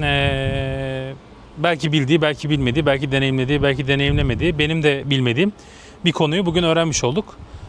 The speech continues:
Eee, Tesla'nın içi diğer araçlara göre daha yüksek sıcaklıkta kalıyor. Eee, bundaki bence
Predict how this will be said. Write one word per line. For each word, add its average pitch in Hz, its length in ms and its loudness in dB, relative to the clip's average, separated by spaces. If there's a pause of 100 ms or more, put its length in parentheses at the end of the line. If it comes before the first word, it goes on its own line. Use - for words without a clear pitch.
(180)
Eee, 127 120 -2
Tesla'nın 185 500 0 (260)
içi 170 320 0 (520)
diğer 180 180 4
araçlara 139 360 0
göre 127 260 0 (680)
daha 165 320 2 (120)
yüksek 165 320 -2
sıcaklıkta 151 680 0
kalıyor. 170 460 -2 (760)
Eee, 131 320 -2
bundaki 165 400 2
bence 160 480 0